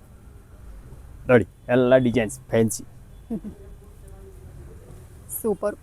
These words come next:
Speaker 2: ಪರ್ಫೆಕ್ಟ್ ಸರ್.
Speaker 1: ಕಾಪರ್ ಜರಿ ಐಟಮ್ ಮೇಡಮ್.
Speaker 2: ಹ್ಮ್, ಹ್ಮ್.
Speaker 1: ಫೋರ್ ಸಿಕ್ಸ್ಟಿ ಫೈವ್ ರುಪೀಸ್.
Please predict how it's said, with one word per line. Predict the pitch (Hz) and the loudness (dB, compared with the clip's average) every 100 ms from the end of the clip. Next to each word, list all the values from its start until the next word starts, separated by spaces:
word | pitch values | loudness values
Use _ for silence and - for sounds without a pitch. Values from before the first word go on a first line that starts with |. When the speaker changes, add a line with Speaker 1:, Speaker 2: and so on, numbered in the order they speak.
| - | 4
Speaker 2:
ಪರ್ಫೆಕ್ಟ್ | 254 233 220 196 | 6 6 4 2
ಸರ್. | 147 | 4
Speaker 1:
ಕಾಪರ್ | 156 147 | 6 8
ಜರಿ | 143 151 | 10 10
ಐಟಮ್ | 143 147 143 | 10 8 10
ಮೇಡಮ್. | 151 214 - | 10 8 4
Speaker 2:
ಹ್ಮ್, | 240 220 | -2 -2
ಹ್ಮ್. | 220 269 - - - _ _ _ - | -2 -4 -4 -12 -18 _ _ _ 10
Speaker 1:
ಫೋರ್ | 151 175 | 10 10
ಸಿಕ್ಸ್ಟಿ | - 165 - 180 | 6 2 6 6
ಫೈವ್ | 156 156 | 8 8
ರುಪೀಸ್. | 165 165 147 | 10 8 8